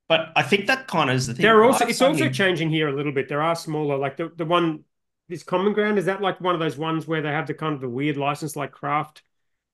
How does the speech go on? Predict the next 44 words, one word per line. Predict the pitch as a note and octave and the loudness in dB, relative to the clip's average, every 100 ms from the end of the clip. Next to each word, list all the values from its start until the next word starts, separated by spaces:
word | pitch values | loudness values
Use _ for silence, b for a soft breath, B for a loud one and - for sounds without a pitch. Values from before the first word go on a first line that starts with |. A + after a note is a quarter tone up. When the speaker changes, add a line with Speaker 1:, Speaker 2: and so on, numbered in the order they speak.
| _ - | _ -4
Speaker 2:
where | D3 C#3 | 0 0
they | C#3 | 0
kind | C3+ D3 C3+ | -4 -4 -4
of | A#2+ - - | -6 -14 -4
Speaker 1:
Yes. | C#3+ G#2+ - - - - _ _ - | -2 -2 -6 -8 -10 -14 _ _ -6
Speaker 2:
Does | D3 | 0
that | F3 | 4
Speaker 1:
Well, | F#3+ | 4
Speaker 2:
kind | F3 E3+ | 4 2
of | |
Speaker 1:
well, | G3+ | 2
Speaker 2:
thing | E3 | 4
Speaker 1:
places | B3 A#3+ F3+ F3 | 4 6 0 4
Speaker 2:
happening? | F3+ D#3 - | 4 4 0
Speaker 1:
like, | - - | -16 0
um, | D3 C3+ C3 B2+ - - - | 2 4 2 0 -4 -12 -10
so | D#3+ | -10
places | - F3 F3 E3 D#3 | -4 -4 -4 -6 -2
like | C3 B2+ C3 | 0 -2 -6
Common | - D3+ D3+ D3 | -4 -2 -4 -2
Ground, | C3+ C#3 F3+ C3 B2 - | 0 2 0 -4 -8 -10
which, | B2 - C#3 - C3 C3 | -8 -6 -8 -6 -6 -4
which | C3 C3 | -4 -4
is | B2 | -4
a | |
commercial | C3 B2+ C3 B2 | 0 2 2 0
hotel | A#2+ A2+ A#2 | -2 -2 -6
license, | G#2+ A#2+ B2+ C3 - | -2 -2 -2 -6 -4
Saccharomyces, | C3 A#2 G#2+ C3+ - G3 A#3+ - | -2 -4 -2 -2 -2 -6 -8 -10
which | B2+ | -8
has | B2+ A2 | -6 -6
a | G#2 | -8
commercial | G#2+ A2 G#2+ | -6 -4 -4
hotel | G#2+ G#2 G#2+ | -4 -4 -4
license | G#2+ A#2+ C3+ - | -2 -2 -4 -6
and | A2 | -2
therefore | A2+ D3 | 2 4
Speaker 2:
Oh, | |
so | A2+ | 2
Speaker 1:
has | D3+ | 0
Speaker 2:
there's | C#3+ | -2
Speaker 1:
its | - | -4
bottle | A#2 C3 | -4 -2
shops. | E3+ - - - - | 0 -2 -4 -8 -10